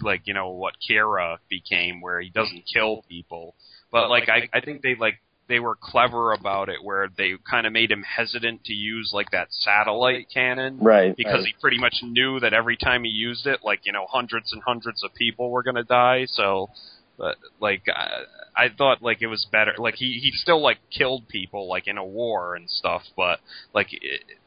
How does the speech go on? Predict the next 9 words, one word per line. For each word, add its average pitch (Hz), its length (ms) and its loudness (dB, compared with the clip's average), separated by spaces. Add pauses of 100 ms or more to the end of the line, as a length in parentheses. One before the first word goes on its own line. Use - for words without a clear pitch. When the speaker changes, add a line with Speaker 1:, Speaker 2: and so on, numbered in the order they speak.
(100)
Speaker 1:
like, 107 220 0 (180)
his - 300 0
hesitance 127 560 0
had 104 180 2
more, 113 340 -4
like, 95 220 -4
weight 104 400 -2
behind 90 460 -4
it, 76 100 -8